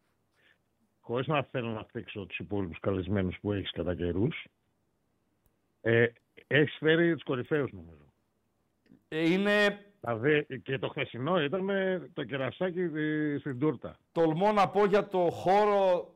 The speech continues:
Speaker 2: της τοξικότητας, της βρωμιάς στην ο-, στον οποίον κινούμαστε, του βάλτου, οι τρεις που ανέφερες,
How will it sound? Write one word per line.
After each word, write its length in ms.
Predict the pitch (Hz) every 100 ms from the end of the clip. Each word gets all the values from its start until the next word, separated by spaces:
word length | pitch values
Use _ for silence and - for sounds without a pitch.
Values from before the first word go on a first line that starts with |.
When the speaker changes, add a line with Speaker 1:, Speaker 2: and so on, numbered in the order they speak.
| _
Speaker 2:
της 180 | 151 -
τοξικότητας, 1000 | 175 - 156 139 185 202 180 160 143 -
της 200 | 147 131
βρωμιάς 840 | 147 170 160 165 202 202 - -
στην 200 | - 151
ο-, 160 | 143 - 156
στον 240 | 127 156
οποίον 360 | 147 147 196 180
κινούμαστε, 760 | 165 160 185 196 180 139 147
του 220 | - 139
βάλτου, 600 | 123 160 170 165 202 233 - _ _ _ _
οι 160 | - 160
τρεις 320 | - 208 226
που 120 | 208
ανέφερες, 760 | 185 180 170 160 156 233 -